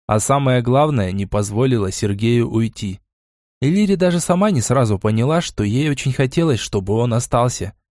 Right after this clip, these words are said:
Лишь несколько дней спустя это желание явно оформилось в её голове. Ей хотелось быть рядом с ним,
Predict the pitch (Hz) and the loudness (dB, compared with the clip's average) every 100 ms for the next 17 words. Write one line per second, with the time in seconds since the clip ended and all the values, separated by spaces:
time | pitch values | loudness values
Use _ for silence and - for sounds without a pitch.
0 | _ _ _ - 185 214 - 202 - 175 | _ _ _ 0 2 2 0 0 0 0
1 | 185 175 180 190 - 190 - 214 190 151 | 0 0 0 0 0 -4 0 0 2 2
2 | 143 160 180 180 117 101 101 127 135 127 | 0 2 2 2 2 0 2 2 2 2
3 | 123 160 160 147 110 95 - 104 113 110 | 0 0 0 0 0 -2 -2 0 0 0
4 | 107 110 113 101 95 _ _ _ _ - | 0 2 0 -2 -6 _ _ _ _ -4
5 | 107 143 - 151 - 170 156 139 151 156 | 0 0 0 0 0 0 0 0 -2 0
6 | 156 151 151 - 151 117 95 | 0 0 -2 -4 -2 -2 -4